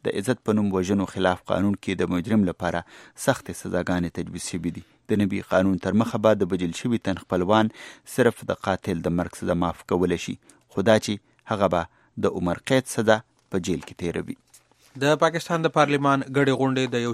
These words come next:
Speaker 2: شریک قرارداد د لارې د هند ولکې لاندې کشمیریانو سره د یووالي او دغلته د بشري حقونو د خلاف ورزو نړیوالو پلټنو غوښتنه کړې ده. د قرارداد وړاندې د بحث په وخت د حکومتي او مخالفو ډلو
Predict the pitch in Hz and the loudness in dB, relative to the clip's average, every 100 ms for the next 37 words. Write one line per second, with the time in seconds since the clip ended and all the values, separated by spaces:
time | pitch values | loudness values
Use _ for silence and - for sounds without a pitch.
0 | - 135 156 135 123 117 127 113 120 123 | -4 -4 -2 0 2 2 -2 0 0 0
1 | 120 113 113 127 117 110 - 139 123 120 | 0 -4 -4 -4 -4 -4 -2 -2 0 0
2 | 127 123 - - - 143 147 143 139 139 | -2 -4 -10 -16 -4 -4 0 2 4 4
3 | 135 131 117 117 117 135 156 147 143 135 | 2 -2 -2 -2 0 2 2 2 2 0
4 | 127 120 113 117 - 151 127 - 120 113 | -2 -4 -4 -4 -2 -2 -4 -4 -4 -4
5 | 110 113 110 - 117 120 120 117 110 113 | -6 -4 -6 -4 -4 -4 -4 -4 -2 0
6 | 117 131 131 - - _ 123 117 120 110 | 2 0 -4 -12 -20 _ -2 -2 -2 -4
7 | 104 104 - 107 98 113 107 110 - _ | -4 -8 -8 -10 -6 -6 -6 -6 -8 _
8 | _ _ _ _ 123 139 156 147 151 147 | _ _ _ _ -4 -2 4 6 6 6
9 | 147 147 143 135 123 131 - 127 123 123 | 4 4 2 2 2 0 0 -2 0 -2
10 | 113 - 117 117 160 127 - 117 123 117 | -4 -4 -4 -4 -2 -4 -2 -4 -2 -4
11 | 113 127 | -2 -2